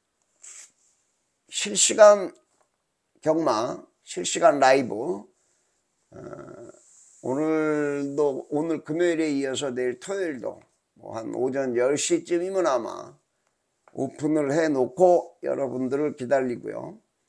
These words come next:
아, 오늘 실시간 경마하면서 여러분들께 좋은 마번이 많이 날라갔죠.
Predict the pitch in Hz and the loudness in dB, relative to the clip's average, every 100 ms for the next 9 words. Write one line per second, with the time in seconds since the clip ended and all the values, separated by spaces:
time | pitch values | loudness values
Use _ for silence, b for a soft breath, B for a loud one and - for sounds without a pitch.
0 | _ _ _ _ _ _ _ 123 - - | _ _ _ _ _ _ _ -20 -18 -18
1 | - - - - 170 226 208 175 - - | -18 -16 -6 0 2 4 4 2 -2 -4
2 | 233 220 226 240 220 208 202 190 185 180 | -2 0 2 0 0 -2 0 0 0 0
3 | 196 196 160 165 170 180 - 196 - 156 | 2 2 2 0 -4 -6 -6 -8 0 2
4 | 196 196 180 170 180 190 156 120 185 202 | 2 4 2 2 -2 -2 -2 0 0 0
5 | 165 131 147 190 175 135 - 175 - - | -2 0 0 2 0 -2 -2 -6 -6 -12